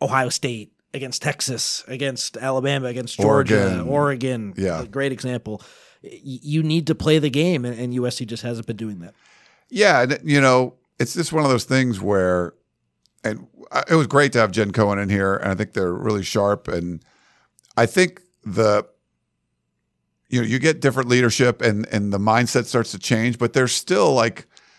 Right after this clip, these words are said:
Speaker 2: kind of this collective mindset around the campus and about, like,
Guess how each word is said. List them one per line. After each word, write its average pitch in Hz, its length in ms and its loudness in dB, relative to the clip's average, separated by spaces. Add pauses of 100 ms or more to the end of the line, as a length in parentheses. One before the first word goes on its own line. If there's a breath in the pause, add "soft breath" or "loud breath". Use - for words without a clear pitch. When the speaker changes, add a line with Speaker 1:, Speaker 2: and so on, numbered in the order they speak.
(200 soft breath)
Speaker 2:
kind 135 180 2
of 123 80 -2
this 123 140 0
collective 123 460 2
mindset 107 460 0
around 98 300 2
the 98 80 -4
campus 113 760 -2
and 95 300 -4 (240)
about, 98 680 0
like, 90 360 -4